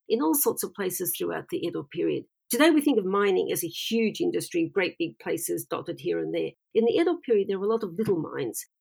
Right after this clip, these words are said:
Contractors would come in, they'd mine, and then if they were lucky, the contract would be, uh, renewed. Now, in the early Edo period, if people in the area thought that the mining was dangerous to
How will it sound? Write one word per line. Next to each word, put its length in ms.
Contractors 560
would 160
come 220
in, 220
they'd 200
mine, 440
and 140
then 100
if 120
they 80
were 140
lucky, 380
the 80
contract 560
would 160
be, 320
uh, 100
renewed. 540
Now, 340
in 180
the 240
early 300
Edo 160
period, 460
if 460
people 260
in 140
the 180
area 440
thought 300
that 380
the 180
mining 520
was 240
dangerous 540
to 340